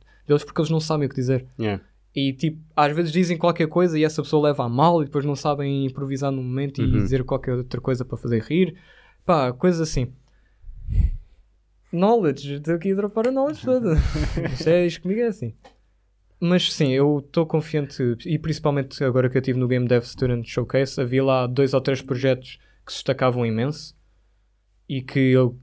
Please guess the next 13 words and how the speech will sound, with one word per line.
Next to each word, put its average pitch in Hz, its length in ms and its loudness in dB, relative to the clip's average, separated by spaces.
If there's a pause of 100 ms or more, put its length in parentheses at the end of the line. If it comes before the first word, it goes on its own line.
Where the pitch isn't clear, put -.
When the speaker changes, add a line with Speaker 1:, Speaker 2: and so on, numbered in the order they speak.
(160)
Speaker 1:
que - 100 -2
eu 123 40 -4
tenho 120 260 -2
certeza 117 440 -2
que 117 220 -4
se, - 220 -14 (200)
se - 180 -4
a - 20 4
equipa 120 400 0
que - 60 -14
tiver 113 260 -2
a 113 60 -2
trabalhar 113 360 0